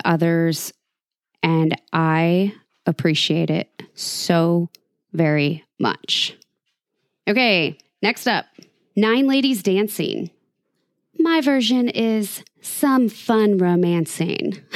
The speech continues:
Some, I mean, yeah, a, a little bit. <laughs> I try to have fun in my dating life. I try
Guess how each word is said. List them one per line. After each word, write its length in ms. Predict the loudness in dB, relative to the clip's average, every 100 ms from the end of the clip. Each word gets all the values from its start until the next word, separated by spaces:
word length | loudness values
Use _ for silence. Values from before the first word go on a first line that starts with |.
| -6 -6 -12 -20 -20 _ -20 -8 -4 -4 -4 -8 -12 -16 _ _ _ _ _ _ -16
Some, 300 | -6 -2 0 0 -2 -4 _ -4
I 80 | -2
mean, 220 | 0 0 -2 -6 -12
yeah, 340 | -6 -4 -4 -6 _ -6
a, 200 | -4 -2
a 160 | -2 0
little 260 | 0 0
bit. 240 | 0 -2 0
<laughs> 40 | 0 0 -4 0 0 2 0 0 -2 -6 -6 -4 -4 -4 -4 -4 -6 -8 -4
I 400 | 0 2 2 0
try 540 | 0 0 2 2 0 0
to 80 | 0
have 220 | 0 -2
fun 520 | -2 -2 0 2 2 0 -2
in 200 | 0 2
my 180 | 2 0
dating 400 | -2 0 0 0
life. 480 | 0 0 -2 -6 -12 -4
I 120 | -2
try 600 | -2 -2 0 2 2 0